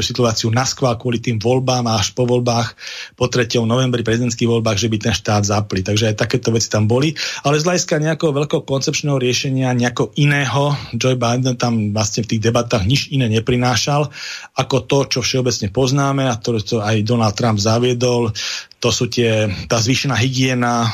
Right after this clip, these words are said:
hej, t-, tie dezinfekčné veci, rúk a tak ďalej, plus tie rúška na báze dobrovoľnosti, to ale je v Spojených štátoch a, e, takisto najdôležitejšia vec, ten, ten sociálny dištanc, to znamená, že nezgrupovanie sa,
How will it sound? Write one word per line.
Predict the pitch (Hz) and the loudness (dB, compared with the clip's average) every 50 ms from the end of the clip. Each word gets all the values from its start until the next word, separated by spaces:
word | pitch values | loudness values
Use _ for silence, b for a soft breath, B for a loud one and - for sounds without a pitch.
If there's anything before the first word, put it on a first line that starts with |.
| B - | B -2
hej, | 113 117 120 123 120 117 117 113 113 107 101 104 | 0 0 2 2 2 2 2 0 0 0 -2 0
t-, | - 113 107 101 | 0 0 0 0
tie | - 113 110 110 | 0 0 0 2
dezinfekčné | 104 107 110 120 120 127 123 127 131 - - 117 107 - 127 120 117 | 2 0 0 0 0 0 0 0 0 0 -2 -2 -2 -2 -2 0 2
veci, | 113 113 110 - - 117 113 113 113 117 | 2 2 0 0 0 0 2 2 2 2
rúk | 117 117 117 135 143 143 135 120 | 2 2 2 2 2 2 2 0
a | 113 | -2
tak | 110 113 123 123 117 | -2 -2 -2 -2 0
ďalej, | 120 117 113 113 113 110 110 110 B B B B B B - | 0 2 2 2 2 0 0 -2 B B B B B B -2
plus | - 123 120 117 | 0 0 0 0
tie | - - 120 113 | 0 0 0 0
rúška | 110 123 143 135 - - - 127 120 117 117 110 | 0 0 0 -2 -4 -4 -4 -2 0 0 0 0
na | 104 107 110 107 110 | 0 0 0 0 0
báze | 110 113 113 104 101 101 98 | 0 0 0 0 0 0 0
dobrovoľnosti, | 123 127 131 131 127 123 123 120 120 110 - - 113 110 | 0 0 2 2 2 2 0 0 -2 -2 -4 -4 -6 -4
to | - 117 110 | -2 0 0
ale | 110 110 110 110 104 | 0 2 0 0 0
je | - - | -2 -2
v | |
Spojených | - - 113 110 110 104 - - | -2 0 0 0 0 0 -2 -2
štátoch | - 107 104 101 104 - 104 98 - - - | -2 -2 -2 -2 0 0 0 0 -2 -4 -4
a, | - 110 107 107 107 | 0 2 2 2 2
e, | 101 98 101 B B B B B B B - - 110 110 110 107 104 101 101 | 0 -2 -6 B B B B B B B -4 0 2 4 4 4 4 2 2
takisto | 104 123 120 120 107 - - 117 | 0 0 0 0 0 0 0 0
najdôležitejšia | 113 117 123 131 123 123 120 117 - 117 113 - - 117 | 2 2 2 2 2 0 0 0 0 0 0 0 -2 0
vec, | 110 110 104 - - | 0 0 0 -2 -2
ten, | 113 110 107 101 95 92 | 0 0 0 0 0 0
ten | - 113 104 101 101 101 98 98 92 92 - - | 0 0 0 2 0 0 0 0 -2 -2 -2 -2
sociálny | - 123 117 - 123 117 113 101 | 0 0 0 0 0 0 2 2
dištanc, | 101 120 123 - - - 117 107 98 | 2 2 0 0 -2 -2 -2 -2 -2
to | - 110 | 0 0
znamená, | 107 120 117 113 104 | 2 2 2 2 2
že | 98 | 2
nezgrupovanie | 117 117 123 131 123 - - 123 123 113 117 110 110 110 110 110 104 92 | 2 2 2 0 0 0 -2 -2 0 0 0 2 2 2 2 2 0 0
sa, | - - 113 104 90 B | 0 0 0 0 0 B